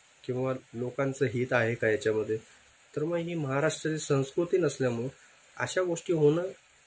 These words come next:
कदापि कोणीही सहन करणार नाही आणि असं नेतृत्व कोणीही स्वीकारणारही नाही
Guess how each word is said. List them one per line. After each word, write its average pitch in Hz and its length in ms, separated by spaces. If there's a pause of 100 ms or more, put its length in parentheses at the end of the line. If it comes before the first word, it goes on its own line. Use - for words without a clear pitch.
(180)
कदापि 147 380
कोणीही 156 380
सहन 143 320
करणार 123 400
नाही 107 220 (720)
आणि 139 220 (180)
असं 180 280
नेतृत्व 165 680
कोणीही 147 420
स्वीकारणारही 139 800
नाही 107 180